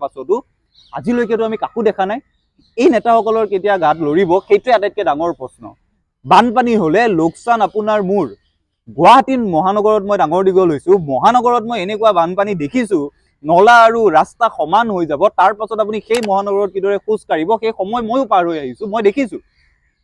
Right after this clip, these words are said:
এই ধৰণৰ এক পৰিস্থিতি গুৱাহাটীত হোৱাৰ পাছত, অসমত হোৱাৰ পাছত, প্ৰত্যেক বছৰ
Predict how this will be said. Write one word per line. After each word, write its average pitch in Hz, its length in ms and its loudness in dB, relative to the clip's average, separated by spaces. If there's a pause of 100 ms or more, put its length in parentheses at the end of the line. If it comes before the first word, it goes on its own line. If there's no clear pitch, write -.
(180)
এই 269 200 2
ধৰণৰ 240 340 2
এক 214 60 -6 (100)
পৰিস্থিতি 202 480 -2 (100)
গুৱাহাটীত 175 500 0
হোৱাৰ 160 280 4
পাছত, 135 300 -8
অসমত 202 380 -4
হোৱাৰ 170 280 4
পাছত, 143 280 -6 (420)
প্ৰত্যেক 240 380 2 (140)
বছৰ 151 340 2